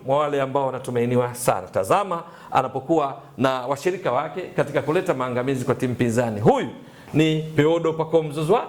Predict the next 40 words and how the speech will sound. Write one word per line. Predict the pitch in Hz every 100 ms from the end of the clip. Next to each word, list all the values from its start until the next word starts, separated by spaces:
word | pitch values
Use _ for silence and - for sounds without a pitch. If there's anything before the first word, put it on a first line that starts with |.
| - - -
Hapa | - 180 160
anatafakari | 139 135 127 127 120
jambo, | 127 131 120
bila | 117 107
shaka | - 127 - - - -
ni | 147 160
brain | 139 180 160 120
hizi. | 101 90 - - - -
Huu | 196 214
ubongo | 214 208 190
wa |
Chama | 185 202 202 208 202 - -
katika | 156 196
kufikiri | 175 185 165 202 202 202 - -
umekuwa | 151 156 156 156
na | 143
matunda | 139 147 143 180 - - - -
mazuri | 143 131 165 165 143 143 - - -
kwa | 147
Yanga | 143 143 135 135 123
katika | 123 - 143 143 - - -
mechi | 156 151 147
ambazo | 131 139 127 123
amepata | 120 139 120
nafasi | 110 117
ya | 120
kucheza. | - 131 156
Mechi | 247 247
ishirini | 190 185
na |
tatu | 226 - 339 349 - -
kwa | 175
ujumla | 170 214 185
dakika | 165 160 240 190
zilikuwa | 156 160 220 220
mia | 196
saba | 208 202
hamsini | 185 185 185
na | 196
nne, | 208